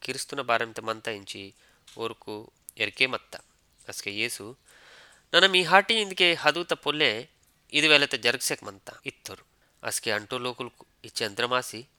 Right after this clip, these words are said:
"ఈ రీతి యోసేపున మర్రే గదా?" ఇత్తురు. అస్కే యేసు మరలి హిత్తురు. బోర్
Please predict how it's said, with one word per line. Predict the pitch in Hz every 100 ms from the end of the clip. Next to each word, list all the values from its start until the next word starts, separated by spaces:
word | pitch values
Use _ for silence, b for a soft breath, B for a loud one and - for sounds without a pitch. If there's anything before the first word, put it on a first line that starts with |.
| _ -
"ఈ | 127
రీతి | 190 220 180
యోసేపున | 104 104 107 151 - 240
మర్రే | 196 101
గదా?" | 98 98 160 151 _ _ _ -
ఇత్తురు. | 110 - - _ _ 110
అస్కే | - 110
యేసు | 107 110 107
మరలి | 104 101 101
హిత్తురు. | 127 - - - _ b b 95
బోర్ | 101 113 120